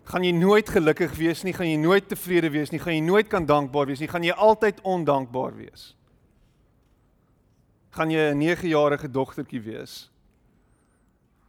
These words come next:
wat voel alles kom na haar toe. Gaan jy 'n sewe-jarige seentjie wees wat om elke hoek en draai net kan kyk wat kan hy nog kry.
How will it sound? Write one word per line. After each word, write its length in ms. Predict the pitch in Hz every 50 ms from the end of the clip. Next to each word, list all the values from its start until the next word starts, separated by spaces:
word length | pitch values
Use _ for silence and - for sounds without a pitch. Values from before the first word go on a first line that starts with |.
| _ _ _ _ _ _ _ _ -
wat 140 | 135 135 -
voel 240 | - - 180 165 165
alles 320 | 156 160 160 143 - - -
kom 180 | - 151 139
na 120 | 135 127 120 110 107
haar 160 | 107 107 -
toe. 160 | - - - - _ _ _ _ _ _ _ _ _ _ _ _ _ _ _ _ _ _ _ _ _ _ _ _ _ _ _ _ _ _ _ _ _ _ _ _ _ _ _ _ _ _ _ _ _ _ _
Gaan 180 | _ - 175 165
jy 100 | 170 170
'n 60 | 156
sewe-jarige 680 | - - 208 208 202 202 185 175 165 160 151 147 - 156
seentjie 480 | - - 165 165 160 156 135 160 143
wees 560 | 117 120 120 113 110 110 - - - - - _ _ _ _ _ _ _ _ _ _ _ _ _ _ _
wat 140 | - 143 -
om 100 | 165 165
elke 340 | 160 175 180 185 180 - 170
hoek 200 | 156 147 - 175
en 100 | 156 139
draai 320 | 135 139 143 143 135 135
net 120 | 143 147
kan 160 | - 165 143 135
kyk 240 | - 151 143 120
wat 200 | 120 139 135 -
kan 120 | - 165 147
hy 80 | 135
nog 320 | 131 123 123 123 - - -
kry. 340 | - - - - 117 107